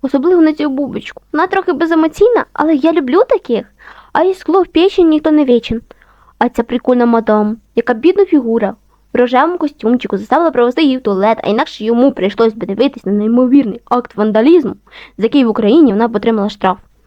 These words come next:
Ну, а ще й дідусь класний був. Той сезон мав дві сюжетні гілки. Там ще поліцейський втра-, потрапив на гру, там дізнався, що Чорний Маска його братик, і потім хотів його там убити. Ну,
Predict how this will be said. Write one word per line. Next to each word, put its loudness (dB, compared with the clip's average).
Ну, 2
а 2
ще 0
й 2
дідусь -2
класний -2
був. -4
Той 0
сезон 0
мав 0
дві 0
сюжетні -2
гілки. -6
Там 0
ще -2
поліцейський 0
втра-, 0
потрапив -2
на 0
гру, 2
там 0
дізнався, 0
що -8
Чорний -4
Маска -2
його 0
братик, -2
і -6
потім -4
хотів -4
його -4
там -4
убити. -2
Ну, 2